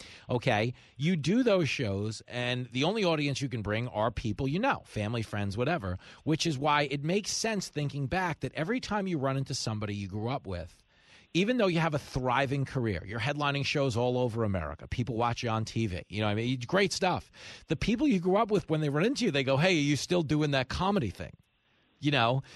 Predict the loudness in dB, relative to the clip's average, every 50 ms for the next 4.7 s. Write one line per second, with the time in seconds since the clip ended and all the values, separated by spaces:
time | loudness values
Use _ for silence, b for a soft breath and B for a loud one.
0 | B B 0 2 2 2 0 -4 -8 -8 0 2 4 6 6 6 4 2 0 -4
1 | -6 -4 0 0 0 0 2 0 0 0 0 -2 -2 0 0 0 0 0 0 2
2 | 2 2 2 0 0 -2 0 0 0 0 0 0 0 2 2 2 0 -2 -2 -2
3 | -2 0 -2 -2 -4 0 2 2 2 2 0 -2 -2 0 0 2 2 2 0 2
4 | 2 2 2 4 4 4 4 4 4 4 4 2 0 -2